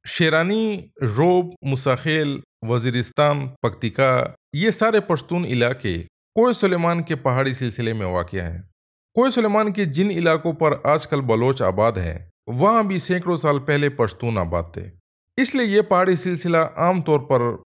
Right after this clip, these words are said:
पश्तूनों के हवाले से शोहरत रखता था और इसकी मुनासिबत से अरब पश्तूनों को सुलेमानी कहा करते थे। इस बात का अंदाज़ा अहद वस्ता के मशहूर अरब सयाह इब्न बतूता के बयान से किया जा सकता है।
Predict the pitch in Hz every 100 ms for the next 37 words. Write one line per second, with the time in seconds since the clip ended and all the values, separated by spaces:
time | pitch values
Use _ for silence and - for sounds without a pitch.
0 | _ 175 - 220 214 202 175 143 135 131
1 | 131 120 - 113 110 - 87 85 87 90
2 | 92 - _ _ _ 175 180 240 - 220
3 | 180 175 185 175 175 175 143 - 151 151
4 | 131 - _ 170 170 - 220 208 175 165
5 | 156 139 139 143 143 131 95 95 90 90
6 | 85 - - _ _ _ _ _ _ -
7 | 262 226 226 220 202 190 190 170 180 170
8 | - 156 151 165 196 - 190 185 175 151
9 | 131 151 143 160 - 127 139 127 117 104
10 | 113 87 87 - _ - 160 190 190 190
11 | 240 226 208 185 156 139 143 131 131 -
12 | 110 101 98 92 85 85 78